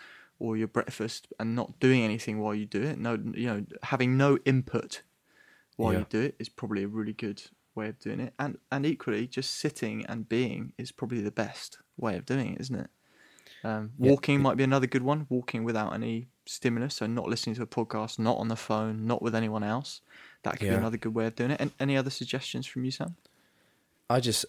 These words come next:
Speaker 2: uh, I think your suggestions are good. I just think it's also worth noting not to be discouraged if you can't, because I bet it's like a muscle that if you train, it
Speaker 1: Yeah.
Speaker 2: will, it will get stronger and it will become easier to do.
Speaker 1: Mm.
Speaker 2: Um, so even just things like, I know how I work, just doing it for three minutes to begin with, or five
Speaker 1: Nice.
Speaker 2: minutes,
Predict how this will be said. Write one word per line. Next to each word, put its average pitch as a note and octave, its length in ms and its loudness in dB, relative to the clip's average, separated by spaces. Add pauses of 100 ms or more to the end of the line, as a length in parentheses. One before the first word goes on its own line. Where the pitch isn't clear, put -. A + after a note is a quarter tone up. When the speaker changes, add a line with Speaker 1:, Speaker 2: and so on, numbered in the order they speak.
(120)
Speaker 2:
uh, G#2 240 8 (100)
I G2+ 60 2
think C#3 160 2
your A#2+ 80 6
suggestions G#2+ 480 0
are G2 40 -2
good. A2 200 6
I F#2 80 4
just F#2+ 200 -4
think G2 320 0
it's G2+ 200 0
also G2+ 400 2
worth F#2 320 2
noting F#2+ 380 0
not - 180 0
to - 80 -8
be F2+ 160 -2
discouraged F2+ 460 0
if E2+ 100 -6
you F2+ 60 -4
can't, F#2 360 0
because F2+ 200 -2
I F#2 80 2
bet G2+ 240 2
it's F2+ 160 -2
like F2+ 180 0
a F#2+ 40 0
muscle F#2+ 560 0
that F2 140 0
if F#2+ 140 -4
you F2 60 -2
train, E2+ 560 0
it A#2+ 100 0
Speaker 1:
Yeah. G#2+ 240 4
Speaker 2:
will, E2+ 140 -4 (120)
it F#2 140 -2
will F2+ 240 0
get - 220 -2
stronger F2 440 0
and F2+ 120 0
it - 20 0
will F2 80 -2
become G2 260 -4
easier G2+ 300 0
to - 140 -8
do. G2+ 200 6 (560)
Speaker 1:
Mm. A2 220 -4
Speaker 2:
Um, F2+ 360 2
so - 180 4
even A#2 440 4
just F#2 200 0
things F#2 260 0
like, F2+ 220 2
I G#2+ 40 4
know G#2+ 120 4
how F2 160 4
I G2 140 6
work, C#2+ 360 0
just - 180 -4
doing F#2+ 200 0
it - 80 -6
for G#2 80 -10
three G2 360 -2
minutes F#2 360 -2
to - 80 -12
begin D#2+ 240 0
with, D2 140 -2
or D2 80 0
five G#2 360 0
Speaker 1:
Nice. F2+ 220 2
Speaker 2:
minutes, - 300 -6